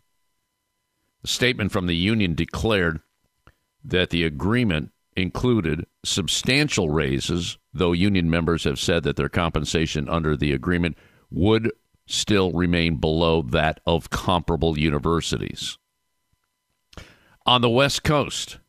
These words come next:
in contrast, nearly fifty thousand University of California graduate student workers are still on strike throughout the state, and this is going into week number five. They're calling for pay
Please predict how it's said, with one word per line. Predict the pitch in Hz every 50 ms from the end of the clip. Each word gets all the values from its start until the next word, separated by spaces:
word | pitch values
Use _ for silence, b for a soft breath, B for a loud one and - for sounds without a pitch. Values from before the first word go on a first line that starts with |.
| _ -
in | - - 101 95
contrast, | - - 117 113 113 104 - - 87 55 - - - - -
nearly | 87 87 92 92 92 92 90 92
fifty | - - - - - 120 127 - - - - 123 131 120 117 _ _ _ _ _ _
thousand | - 107 107 110 107 98 92 76 - 71 - - _ _ _ _ _ _ _ _ _ _ -
University | 175 95 98 98 - 98 98 92 - - 85
of | 82 76
California | - - 92 90 87 82 - 90 90 87 80 69
graduate | 65 64 90 90 90 85 - 82 73 71
student | - - - 82 71 69 69
workers | 73 80 78 - 98 92 - - -
are | 123 135 123
still | - - - - - - 220 233 - - - _ _ _ _ _ _ _ _ _ _ _ _ -
on | 123 139 143
strike | 131 - - - 165 175 156 - - _ _ _ _ _ _ _ _ _ _ _ _ -
throughout | 120 127 131 127 -
the | 113 104
state, | - - - 139 127 - - _ B B B B B B B B B B -
and | 117 123 123 120 113
this | 139 165 160 -
is | 139 113 98
going | 139 135 131 127 120
into | 120 120 107 - 110
week | 104 117 123 110 -
number | 123 117 110 104 92
five. | - - - 127 139 135 117 - - - - - _ _ _ _ _ _ _ _ _ _ b b b b b b b b b b
They're | b -
calling | - - 120 117 107 101 95
for | - - 87 80
pay | - - - 135 139 131 120